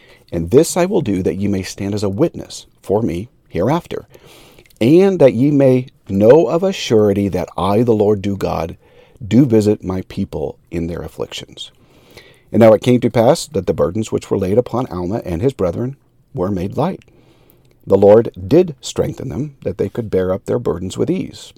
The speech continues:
and they did submit cheerfully and with patience to all the will of the Lord. And it came to pass that so great was their faith and their patience that the voice of the Lord came unto them again, saying,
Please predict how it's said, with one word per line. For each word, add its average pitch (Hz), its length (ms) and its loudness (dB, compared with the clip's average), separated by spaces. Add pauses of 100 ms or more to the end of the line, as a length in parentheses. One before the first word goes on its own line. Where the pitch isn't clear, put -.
and 110 200 -4
they 104 100 0
did 104 180 -4
submit - 380 -6
cheerfully 151 640 -2
and 110 180 -2
with 135 180 -2
patience 101 480 -6
to - 140 -8
all 107 380 -2 (380)
the 101 80 -6
will 101 480 2
of - 120 -10
the 95 100 -4
Lord. 98 340 -4 (800)
And 117 100 2
it 131 80 0
came 143 180 4
to 139 80 -4
pass 110 280 0
that 107 160 -6
so 143 240 -2
great 120 280 2
was 90 140 -8
their 85 140 -2
faith 80 320 -6
and 95 180 -4
their 127 80 2
patience 87 540 -8
that 95 180 -8
the 98 80 -4
voice 98 300 -2
of 147 60 -8
the 151 80 0
Lord 123 260 4
came 110 220 -4
unto 113 180 -4
them 104 180 -2
again, 110 440 -6
saying, 95 380 -6